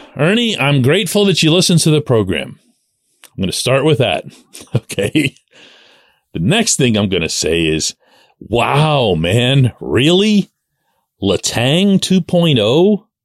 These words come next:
That you see as a derisive comparison? Did you watch Letang this past season? Have you watched Letang mature? And I know it was a little late,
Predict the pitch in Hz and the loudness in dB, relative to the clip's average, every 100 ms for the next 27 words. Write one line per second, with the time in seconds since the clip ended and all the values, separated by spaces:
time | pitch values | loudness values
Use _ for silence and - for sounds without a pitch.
0 | _ _ _ _ _ _ _ - 82 78 | _ _ _ _ _ _ _ -20 -12 -6
1 | 87 123 170 143 127 170 - - 156 170 | -2 -2 -2 0 2 2 0 0 0 2
2 | 127 107 101 85 87 82 82 85 131 - | 2 0 -2 -2 -4 -4 -2 0 0 0
3 | 202 202 190 - _ - 185 147 156 180 | 0 0 -2 -8 _ -2 0 2 2 4
4 | 202 - 262 254 - _ _ _ _ _ | 2 2 0 0 -4 _ _ _ _ _
5 | _ - 104 82 87 71 67 - 190 185 | _ -6 -6 -4 -4 -6 -10 -6 -2 -2
6 | 165 - 135 127 - 127 101 - - _ | -2 -4 -2 -4 -2 -2 -2 -6 -14 _
7 | _ _ _ _ _ _ 98 - - 92 | _ _ _ _ _ _ -6 -4 -2 -2
8 | 82 - 85 76 - - _ - _ - | -2 -2 -6 -6 -10 -16 _ -20 _ -6
9 | 101 101 104 90 90 123 175 - - 110 | -2 0 0 0 0 0 0 -2 -4 -4
10 | 101 - - 151 139 110 98 _ _ 92 | -4 -4 -2 0 2 -2 -4 _ _ -8
11 | 90 - - 175 123 58 - _ _ _ | -6 -4 0 2 2 0 -6 _ _ _
12 | _ _ _ _ - 82 - 87 123 135 | _ _ _ _ -16 -10 -6 -2 0 0
13 | 156 175 175 214 160 139 - | 0 2 2 2 2 0 -6